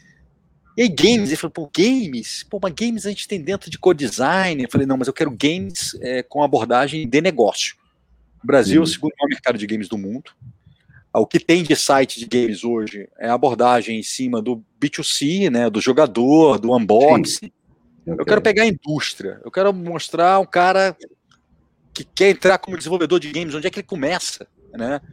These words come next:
Speaker 1: E dentro de uma indústria, quais são as posições? Ah, tem um cara de três D, tem um cara do, do, do,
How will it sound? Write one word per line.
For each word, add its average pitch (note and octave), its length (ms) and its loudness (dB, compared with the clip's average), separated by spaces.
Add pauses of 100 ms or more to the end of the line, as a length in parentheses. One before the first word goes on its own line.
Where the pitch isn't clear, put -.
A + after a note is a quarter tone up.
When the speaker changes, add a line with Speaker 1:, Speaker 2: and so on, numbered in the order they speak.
(280)
Speaker 1:
E B2+ 80 -4
dentro F#3+ 300 4
de F3+ 60 -2
uma F#3 120 2
indústria, F3 440 -4
quais G3+ 200 0
são A#3 100 -6
as A3 100 -6
posições? G3 800 -6
Ah, D#3+ 220 0
tem E3+ 140 -6
um - 20 -8
cara E3+ 260 2
de D3+ 140 -8
três F3 260 0
D, F3 340 2
tem D#3+ 120 -8
um D3 60 -10
cara E3+ 320 0
do, D#3+ 200 -4
do, C3 300 -8
do, B2 340 -10